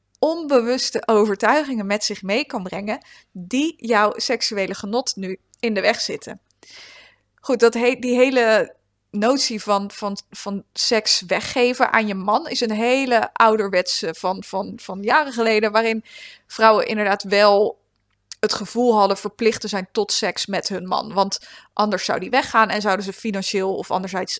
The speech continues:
onveilig zijn. Niet meer die zekerheid hebben, ehm,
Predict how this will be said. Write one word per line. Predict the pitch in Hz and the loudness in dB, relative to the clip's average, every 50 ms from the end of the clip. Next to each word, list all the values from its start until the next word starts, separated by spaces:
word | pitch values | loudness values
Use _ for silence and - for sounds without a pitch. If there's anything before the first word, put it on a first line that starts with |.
| _ _ | _ _
onveilig | - 214 202 190 185 190 165 160 - - - | -2 -2 -2 0 0 0 0 0 -2 -6 -8
zijn. | - - - - - - - | -8 -8 -8 -10 -12 -14 -14
Niet | - 202 196 202 196 | -10 -6 -6 -6 -6
meer | - 196 185 196 190 | -6 -6 -6 -6 -6
die | 190 202 190 | -6 -6 -4
zekerheid | - - 190 190 190 185 - 185 190 190 185 185 - | -2 0 0 0 0 -2 -4 -4 -4 -2 -4 -4 -4
hebben, | - 190 185 185 175 185 185 190 196 - | -6 -8 -8 -6 -6 -8 -8 -8 -12 -14
ehm, | - - 185 - - 185 | -14 -12 -10 -10 -10 -12